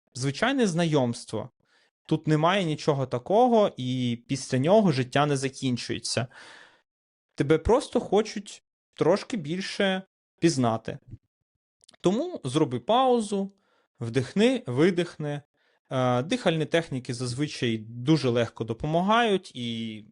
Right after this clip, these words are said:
розібратися в них не складає ніякої складності.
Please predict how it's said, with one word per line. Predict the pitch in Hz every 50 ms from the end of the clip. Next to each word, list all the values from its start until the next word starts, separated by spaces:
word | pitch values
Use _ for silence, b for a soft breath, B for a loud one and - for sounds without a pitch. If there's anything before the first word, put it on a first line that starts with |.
| -
розібратися | 127 131 131 147 151 165 170 156 - - 123 - - 110
в | 131
них | 135 143 143 131 - -
не | 127 123 120
складає | - - 135 127 123 139 139 139 127 117 117
ніякої | 117 120 120 120 120 117 110 - - 110 110 113 110 104
складності. | - - - 117 110 107 104 104 107 - - - - 104 -